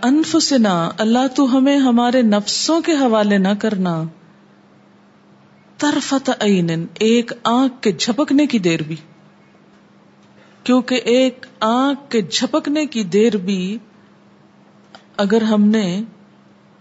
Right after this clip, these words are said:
اپنی مرضی کر لی تو وہ کیا ہوگا؟ اللہ کی مرضی کے خلاف۔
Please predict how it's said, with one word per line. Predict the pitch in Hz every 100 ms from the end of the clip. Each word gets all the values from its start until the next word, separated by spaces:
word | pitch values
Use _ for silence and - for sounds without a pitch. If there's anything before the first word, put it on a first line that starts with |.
| _ -
اپنی | 208 233 269
مرضی | 311 269 214 220
کر | 214 185
لی | 175 202 247 - - _ _
تو | -
وہ | 185 190
کیا | 196 202 220
ہوگا؟ | 226 220 262 - - _ _
اللہ | 190 190 214 214
کی | 202
مرضی | 180 170 175
کے | 190 220
خلاف۔ | 262 277 233